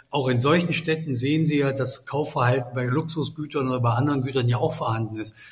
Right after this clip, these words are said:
Es ist ja nicht so, dass in so einer Stadt automatisch alle nur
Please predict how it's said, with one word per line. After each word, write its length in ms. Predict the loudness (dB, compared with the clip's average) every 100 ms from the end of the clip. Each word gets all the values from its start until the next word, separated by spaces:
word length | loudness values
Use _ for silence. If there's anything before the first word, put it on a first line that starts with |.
| -20
Es 60 | -4
ist 80 | 0
ja 80 | 2
nicht 180 | 2
so, 80 | 2
dass 180 | 0 0
in 140 | 0
so 100 | 0
einer 140 | 0 0
Stadt 260 | -2 -6
automatisch 640 | -4 -4 0 -2 -2 -8 -6
alle 200 | -4 0
nur 360 | 2 2 0